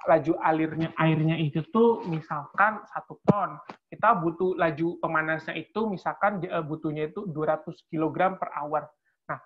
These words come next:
kalau airnya kita naikin jadi dua ton, logikanya kan kita harus menja-, mengejas, menjustifikasi perubahan si laju alir si pemanasnya. Ya kan, kita naikin sampai dua ton, karena kan dua kali lipat tadi tipnya. Nah,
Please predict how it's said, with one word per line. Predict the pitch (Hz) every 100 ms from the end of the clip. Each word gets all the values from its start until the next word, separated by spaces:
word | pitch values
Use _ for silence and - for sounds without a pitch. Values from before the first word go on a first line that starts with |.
| _
kalau | - 180 233 277
airnya | 240 208 196
kita | 202
naikin | 185 180 240 - 196
jadi | 160 156 147
dua | 147 - -
ton, | 147 190 226 - _
logikanya | 165 156 160 180 240
kan | 262
kita | 233 254
harus | 240
menja-, | 208 180 143 185 -
mengejas, | 190 196 165 202 185 -
menjustifikasi | 170 170 165 175 175 170 170 - 240 - _
perubahan | 185 170 175 190 -
si | 233
laju | 180 151 190
alir | 170 165
si | 233
pemanasnya. | 220 190 190 220 - 208 190
Ya | 202 151
kan, | 175
kita | 170 180
naikin | 170 202 - 240 226 220 _ _ _
sampai | 156 160 214 -
dua | - 147 165 165
ton, | 202 190
karena | - 185
kan | 220
dua | 175 165
kali | 170 170 170
lipat | - 180
tadi | 165 165
tipnya. | - - - 165 156
Nah, | 190